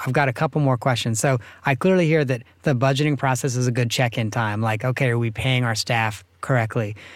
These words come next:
I imagine it's also a time to do things like ask, are we appropriately insured? And do we need to increase our insurance coverages, since that typically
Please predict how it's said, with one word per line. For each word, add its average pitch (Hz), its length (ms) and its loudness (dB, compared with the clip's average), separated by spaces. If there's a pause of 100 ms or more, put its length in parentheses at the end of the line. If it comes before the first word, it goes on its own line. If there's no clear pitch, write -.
(220)
I 147 100 4
imagine 165 360 2
it's 135 140 0
also 139 260 2
a 139 40 0
time 135 260 0
to 120 60 0
do 127 120 2
things 127 340 0
like 117 300 -2
ask, 135 420 -2 (300)
are 143 120 2
we 143 460 2 (160)
appropriately 139 640 0
insured? 117 520 0
And 104 100 -4
do 123 100 0
we 127 60 4
need 123 140 2
to 120 100 2
increase 123 360 0
our 117 80 2
insurance 127 360 0
coverages, 110 400 -2
since 127 220 0
that 117 260 -2
typically 139 540 0